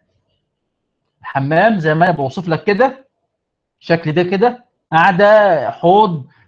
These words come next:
آه، بانيو، مش عارف إيه، كرسي، تسريحة، مش عارف إيه. ده بقى الجديد. ينفع تتوضأ في قلب ال-،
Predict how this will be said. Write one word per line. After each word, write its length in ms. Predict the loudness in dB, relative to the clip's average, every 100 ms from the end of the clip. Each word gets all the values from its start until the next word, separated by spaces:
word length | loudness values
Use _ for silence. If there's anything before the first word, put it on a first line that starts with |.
| -12
آه، 560 | -6 -4 -4 -6 -6 -2
بانيو، 540 | 0 2 2 2 2
مش 160 | 0 0
عارف 280 | 0 0
إيه، 400 | -4 -2 0 -2
كرسي، 380 | -4 -4 -2 -2
تسريحة، 580 | -2 -4 -4 -2 0 0
مش 180 | 0 -2
عارف 280 | -2 -4 -4
إيه. 320 | -6 -6 -12 _ _ -20 -20 _ _ _ -2
ده 120 | 2
بقى 260 | 6 6 4
الجديد. 1080 | 0 -4 -4 -6 -6 -2 2 2 0 -6 _ _ _ _ _ _ _ _ _ _ _ _ _ _ _
ينفع 480 | 2 2 2 2 4
تتوضأ 800 | 2 0 4 4 4 0 -6 -8 _ _ _ _ _ _ _ _ _ _
في 80 | 2
قلب 540 | 4 4 2 -6 -4
ال-، 320 | -2 -2 -4